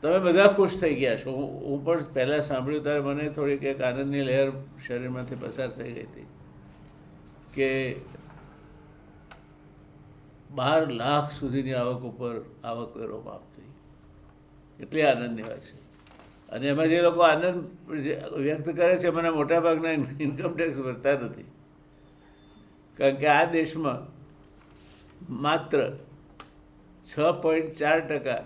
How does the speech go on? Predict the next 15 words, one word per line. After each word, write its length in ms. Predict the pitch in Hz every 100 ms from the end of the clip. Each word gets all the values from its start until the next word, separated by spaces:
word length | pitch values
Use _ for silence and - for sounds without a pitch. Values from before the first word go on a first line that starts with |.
| -
લોકો 280 | 127 131 143 147
રિટર્ન 360 | 135 143 147
ભરે 240 | 135 135 123
છે 160 | 139 - - - - - - - - - - - -
અને 220 | 135 156
એ 320 | 160 - 185 190
રિટર્નમાંથી 680 | 165 156 165 160 151 160 160
પચાસ 500 | 143 135 170 175 175
ટકા 280 | 160 156
રિટર્ન 400 | 139 135 135 127 - - - - - -
ઝીરો 320 | 117 135 156 160
ટેક્સ 300 | 156 147 147
માટેના 440 | 135 120 123 117
હોય 140 | 120
છે 140 | 113